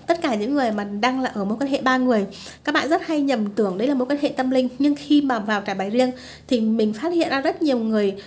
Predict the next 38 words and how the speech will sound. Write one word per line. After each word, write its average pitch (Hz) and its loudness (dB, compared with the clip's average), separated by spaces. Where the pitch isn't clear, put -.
trong 277 0
mối 277 -2
quan 311 -2
hệ 294 0
ba 269 -4
người, 254 -2
các 262 -2
bạn 262 -2
chỉ 247 -4
là 208 -4
một 208 -6
thử 208 0
thách, 320 -4
một 269 6
cái 285 -4
tương 311 2
tác 330 2
để 226 0
bạn 220 -4
giúp 381 -2
cái 403 0
người 311 2
đấy 220 0
họ - -2
nhận 269 -2
ra 277 2
giá 269 4
trị - 0
đích 330 0
thực 311 2
của 208 2
gia 254 2
đình, 233 2
của 202 -2
tình 214 2
yêu 247 4
mà 240 2
thôi. 262 4